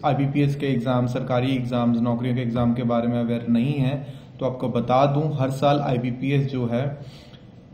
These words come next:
वो एक ऑर्गेनाइजेशन है, वो क्या करता है कि हर साल एक टेंटेटिव कैलेंडर निकालता है कि ये डेट को मैं ये वाला एग्जाम होगा, ये डेट को ये एग्जाम होगा, रिजल्ट इस तारीख को आएगा, मेंस इस ता-, तारीख को होगा, अलॉटमेंट इस तारीख को होगी।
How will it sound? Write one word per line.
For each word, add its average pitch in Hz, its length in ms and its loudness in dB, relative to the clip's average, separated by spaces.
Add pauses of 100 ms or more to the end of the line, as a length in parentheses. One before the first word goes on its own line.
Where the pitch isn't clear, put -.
(300)
वो 175 640 4 (180)
एक 160 140 0
ऑर्गेनाइजेशन 139 720 4
है, 123 480 0 (800)
वो 147 140 2
क्या 151 180 2
करता 135 360 0
है 151 160 2
कि 170 260 0
हर 139 180 2
साल 131 540 2 (100)
एक 156 280 -4
टेंटेटिव 131 480 0 (240)
कैलेंडर 131 460 2
निकालता 117 460 -2
है - 200 -10 (800)
कि 147 80 -8
ये 131 220 2
डेट 135 280 0
को 135 60 -4
मैं 135 140 0
ये 117 140 2
वाला 135 200 2
एग्जाम 139 280 2
होगा, 139 260 2
ये 120 200 2
डेट 113 260 -2
को 131 80 -2
ये 113 200 2
एग्जाम 131 280 0
होगा, 131 240 0
रिजल्ट 120 360 0
इस 123 160 -4
तारीख 127 240 -2
को 226 240 0
आएगा, 139 180 -2
मेंस 123 420 0
इस 131 180 -8
ता-, 123 360 0
तारीख 123 260 -4
को 139 60 -4
होगा, 135 200 0
अलॉटमेंट 120 480 -2
इस 113 180 -6
तारीख 113 280 -4
को 113 80 -4
होगी। 110 200 -8